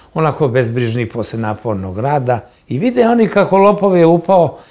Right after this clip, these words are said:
preskočivši ogradu i spreman da nešto ukrade. A domaćin kaže svojoj ženi, "Upali svetlo." I upali svetlo i lopov bežući napušta dvorište. E, prema tome, e, demoni beže pred,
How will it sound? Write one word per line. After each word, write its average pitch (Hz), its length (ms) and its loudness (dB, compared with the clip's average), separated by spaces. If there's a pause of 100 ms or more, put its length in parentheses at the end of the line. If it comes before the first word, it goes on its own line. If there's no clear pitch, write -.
(120)
preskočivši 143 680 0
ogradu 170 560 4 (260)
i 143 240 0
spreman 165 500 0
da 147 120 2
nešto 147 280 -2
ukrade. 113 560 -2 (320)
A - 140 -6
domaćin 185 440 -2
kaže 190 300 2
svojoj 180 340 0
ženi, 170 440 0
"Upali 160 640 -2
svetlo." 139 800 -4 (300)
I 123 80 0
upali 190 360 4
svetlo 214 360 2
i 180 160 6 (400)
lopov 160 560 0 (300)
bežući 160 800 -2
napušta 147 680 -2
dvorište. 107 600 -2 (340)
E, 123 480 -2
prema 190 220 -2
tome, 240 400 2 (360)
e, 127 220 0
demoni 151 580 2
beže 131 340 0
pred, 104 260 -4